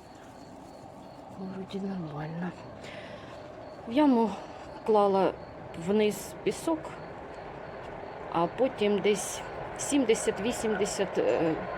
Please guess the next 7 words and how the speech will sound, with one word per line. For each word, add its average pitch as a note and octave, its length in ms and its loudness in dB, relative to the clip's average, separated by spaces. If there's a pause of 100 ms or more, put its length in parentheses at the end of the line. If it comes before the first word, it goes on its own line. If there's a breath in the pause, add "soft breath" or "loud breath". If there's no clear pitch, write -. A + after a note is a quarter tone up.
(120)
процентів, G3 640 2 (120)
е, E3 360 4
верхового G#3+ 500 4
торфу D#4+ 480 4 (500 loud breath)
з A#3 280 4
нашим A#3+ 500 2 (220)
цим A3+ 260 0